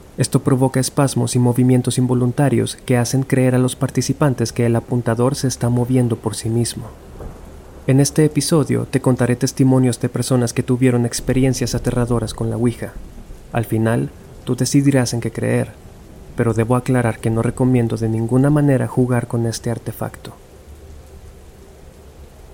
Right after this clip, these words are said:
La idea de los tableros parlantes viene de la práctica de la comunicación con los muertos. Como ya dijimos,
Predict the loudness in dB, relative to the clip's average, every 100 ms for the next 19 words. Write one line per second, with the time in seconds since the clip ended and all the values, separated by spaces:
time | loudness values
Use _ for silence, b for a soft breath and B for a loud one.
0 | -20 -20 -20 -20 -18 0 4 4 6 4
1 | 6 4 2 0 2 2 0 0 2 2
2 | 2 2 -2 -2 0 4 4 4 2 2
3 | 0 -2 -2 -2 0 0 0 2 2 4
4 | 2 0 0 2 2 2 2 2 2 0
5 | -6 -6 -10 -14 -20 -20 -20 -20 -20 -18
6 | -16 -8 -2 2 4 2 4 4 4 0